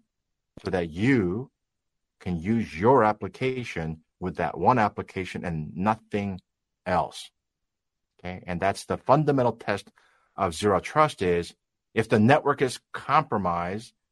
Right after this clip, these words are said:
does the solution still work? Okay? That's a litmus test. Does your Zero Trust work if the network is inevitably compromised?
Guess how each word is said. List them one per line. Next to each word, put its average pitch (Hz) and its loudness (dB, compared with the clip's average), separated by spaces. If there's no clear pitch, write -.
does 101 -4
the 98 -4
solution 98 -4
still 82 -6
work? 73 -12
Okay? 113 -18
That's 98 -6
a 131 -2
litmus 190 0
test. - -8
Does 101 -2
your 143 6
Zero 127 0
Trust 120 -6
work 104 0
if 104 -4
the 101 -2
network 90 -2
is 87 -10
inevitably 92 -8
compromised? 82 -4